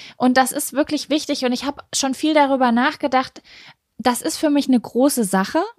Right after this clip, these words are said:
Also es gibt so Sachen wie mit dir auf Tour gehen oder ein Buch schreiben. Das ist, das ist für mich beides auf einer,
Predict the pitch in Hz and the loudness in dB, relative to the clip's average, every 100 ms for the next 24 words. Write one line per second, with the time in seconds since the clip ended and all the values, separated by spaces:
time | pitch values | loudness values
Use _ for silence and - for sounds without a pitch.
0 | - 226 226 - 277 - 247 208 247 269 | -2 0 0 0 -4 -2 -2 0 0 0
1 | 233 220 226 - 214 208 233 247 208 - | 0 0 -4 -4 0 0 2 2 2 -4
2 | - 277 220 214 226 233 220 214 294 - | -2 0 0 -2 0 0 2 0 -2 -2
3 | 180 175 - 214 - - - 196 285 - | -2 -2 -4 -6 -4 -4 -6 -2 0 2
4 | 285 415 - 349 - 320 311 - 233 269 | 2 2 -2 -6 -2 0 -2 2 4 4
5 | 294 - 226 - 220 247 240 | 0 -2 -6 -4 -4 -2 -4